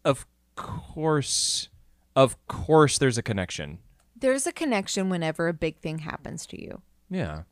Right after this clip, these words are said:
Speaker 1: It's a shared
Speaker 2: Right?
Speaker 1: traumatic experience
Speaker 2: Yes.
Speaker 1: with empathy. And
Speaker 2: Yes.
Speaker 1: even, even if it's under, like, false pretenses or, like,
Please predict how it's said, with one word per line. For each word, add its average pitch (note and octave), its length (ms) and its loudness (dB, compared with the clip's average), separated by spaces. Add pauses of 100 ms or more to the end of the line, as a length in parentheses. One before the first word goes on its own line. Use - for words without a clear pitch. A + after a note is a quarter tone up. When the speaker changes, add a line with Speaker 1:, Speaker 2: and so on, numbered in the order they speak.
(460)
Speaker 1:
It's C#3+ 160 2
a D3 60 4
shared G#2+ 340 2
Speaker 2:
Right? - 120 4
Speaker 1:
traumatic G#2+ 360 2
experience G#2 720 -2
Speaker 2:
Yes. F3+ 300 4
Speaker 1:
with B2 160 2
empathy. G#2+ 600 0 (380)
And C3 220 6
Speaker 2:
Yes. - 440 -2
Speaker 1:
even, G3 280 6
even F#3+ 260 6
if D#3+ 120 4
it's D3+ 120 0
under, D3 220 8
like, B2+ 320 6 (840)
false C3+ 300 6
pretenses A#2+ 600 2
or, A2+ 80 4
like, G#2 220 4